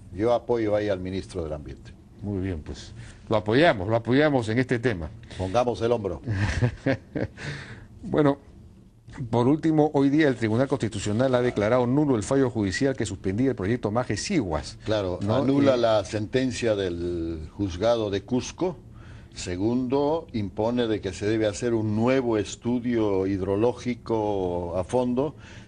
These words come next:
Speaker 1: en colaboración con la región Arequipa,
Speaker 2: Mm.
Speaker 1: la región Cusco, la ana, etcétera, y después hace un llamado para que esta sentencia del Tribunal Constitucional no vaya a generar violencia, porque puede haber una reacción
Speaker 2: Sí,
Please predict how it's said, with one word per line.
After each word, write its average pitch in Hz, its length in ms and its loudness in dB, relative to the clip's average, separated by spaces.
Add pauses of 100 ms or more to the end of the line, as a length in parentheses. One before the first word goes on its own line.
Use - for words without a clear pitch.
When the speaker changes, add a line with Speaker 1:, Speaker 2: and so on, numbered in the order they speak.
(160)
Speaker 1:
en 120 220 0
colaboración 104 840 0
con 101 220 -2
la 90 180 0
región 95 540 -2
Arequipa, 92 880 -2
Speaker 2:
Mm. 110 40 -2
Speaker 1:
la 98 120 2
región 95 440 -4
Cusco, 143 640 0
la 104 360 2
ana, 131 440 2
etcétera, 135 580 -2 (520)
y 104 100 -2
después 107 420 0
hace 127 240 0
un 113 80 0
llamado 120 500 2
para 98 240 0
que 120 120 -2
esta 113 220 -4
sentencia 113 540 -4
del 101 120 -2
Tribunal 92 480 -4
Constitucional 101 880 -4 (280)
no 101 220 0
vaya 113 240 2
a - 20 -2
generar 101 520 0
violencia, 95 600 -2
porque 82 300 -6
puede 95 300 -2
haber 95 220 -2
una 92 260 -4
reacción 80 560 -6
Speaker 2:
Sí, 82 220 -10